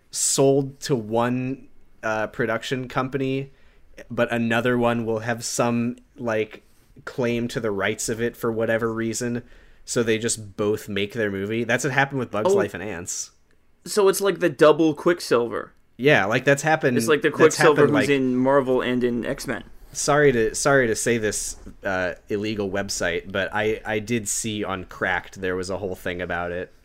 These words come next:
Speaker 1: of, like, various movies that have been the same movie that then became two movies. It's very weird.
Speaker 2: I think that was a pre The Bad Thing article, so
Speaker 1: It, it was,
Speaker 2: you're good.
Speaker 1: it was pre Bad Cracked.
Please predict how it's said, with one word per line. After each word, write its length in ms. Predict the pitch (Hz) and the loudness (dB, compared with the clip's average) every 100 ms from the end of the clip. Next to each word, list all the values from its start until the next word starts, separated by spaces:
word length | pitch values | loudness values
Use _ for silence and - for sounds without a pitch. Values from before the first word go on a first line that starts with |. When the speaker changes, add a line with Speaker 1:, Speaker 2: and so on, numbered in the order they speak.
| - - | -16 -10
Speaker 1:
of, 160 | 101 | -8
like, 220 | 98 95 117 | -4 -6 -6
various 640 | 110 113 110 110 107 - | -6 0 2 2 0 -2
movies 400 | 104 104 101 92 | -6 -4 -6 -6
that 140 | 101 | -8
have 300 | 95 98 95 | -6 -8 -6
been 300 | 98 95 95 | -6 -4 -6
the 100 | 90 | -8
same 400 | 95 - 101 95 92 | -6 -2 -2 -2 -6
movie 300 | 95 95 92 | -8 -8 -10
that 160 | 92 | -8
then 200 | 95 95 | -8 -8
became 380 | 90 - 92 92 | -10 -8 -10 -8
two 220 | - 98 | -8 -8
movies. 340 | 90 90 90 90 | -8 -8 -10 -10
It's 140 | 104 | -12
very 300 | 98 98 92 | -6 -4 -4
weird. 360 | 82 82 85 - - _ _ - - _ - | -6 -10 -10 -12 -20 _ _ -20 -20 _ -6
Speaker 2:
I 80 | 143 | -4
think 160 | 175 | 0
that 120 | 208 | 2
was 120 | 214 151 | 4 2
a 60 | |
pre 300 | 123 143 139 | 0 0 0
The 100 | 123 | 0
Bad 320 | 117 120 117 | 2 4 2
Thing 200 | 107 123 | 0 -4
article, 460 | 113 117 120 104 110 | -2 -4 -6 -6 -6
so 240 | - 120 | -2 -2
Speaker 1:
It, 60 | 120 | 4
it 60 | 170 | 6
was, 240 | 175 143 | 6 4
Speaker 2:
you're 20 | |
good. 60 | 170 | 4
Speaker 1:
it 40 | |
was 160 | 180 151 | 4 2
pre 280 | - 170 127 | -2 0 2
Bad 300 | 104 85 - | 0 -2 -8
Cracked. 420 | - - - | -14 -14 -18